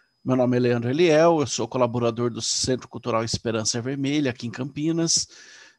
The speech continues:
Eu estou na coordenação acadêmica deste curso, Educação e Revolução, a Pedagogia Socialista Soviética, que é realizado conjuntamente pela elap, a Escola Latino-Americana de História e Política,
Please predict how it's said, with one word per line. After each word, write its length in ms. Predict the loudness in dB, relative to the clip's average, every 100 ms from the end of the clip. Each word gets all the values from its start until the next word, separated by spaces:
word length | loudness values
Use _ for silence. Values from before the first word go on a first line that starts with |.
| -12
Eu 60 | -10
estou 320 | -2 0 2
na 80 | 0
coordenação 560 | 0 0 0 0 -2
acadêmica 680 | -2 -4 -2 -2 -2 -6 -8
deste 360 | -6 -4 -6 -8
curso, 480 | -6 -2 -2 -2 -4
Educação 520 | -4 -4 -4 -2 -4
e 60 | -4
Revolução, 760 | -6 -6 -6 -4 -2 -2 -2
a 60 | -2
Pedagogia 640 | -4 -4 -4 -6 -4 -6
Socialista 600 | -6 -8 -8 -6 -8 -8
Soviética, 800 | -6 -4 -2 0 0 -2 -4 -6 _ -20 -20 -20 -20 _
que 140 | 2
é 60 | 2
realizado 760 | 4 6 6 6 4 4 4 0
conjuntamente 1080 | 0 0 0 -2 -2 -2 -2 -2 -2 -4
pela 360 | -2 0 2 2
elap, 580 | 2 2 2 2 0 -2
a 60 |
Escola 420 | -2 -4 -2 0 2
Latino-Americana 1000 | 0 -2 -4 -4 -2 -4 -4 -2 -2
de 140 | -4 -8
História 380 | -8 -4 -4 -4
e 20 |
Política, 840 | -8 -10 -8 -8 -8 -4 0